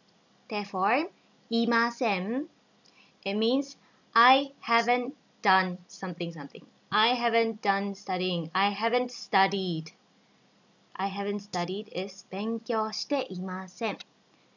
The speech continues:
So 全然 is not at all.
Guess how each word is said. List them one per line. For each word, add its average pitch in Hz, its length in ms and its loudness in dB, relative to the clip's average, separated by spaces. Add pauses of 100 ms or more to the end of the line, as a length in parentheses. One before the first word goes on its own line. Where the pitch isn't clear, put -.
(240)
So 185 220 -4
全 277 380 6
然 277 340 2
is 180 280 -2
not 226 340 4 (140)
at 214 200 0 (160)
all. 190 300 0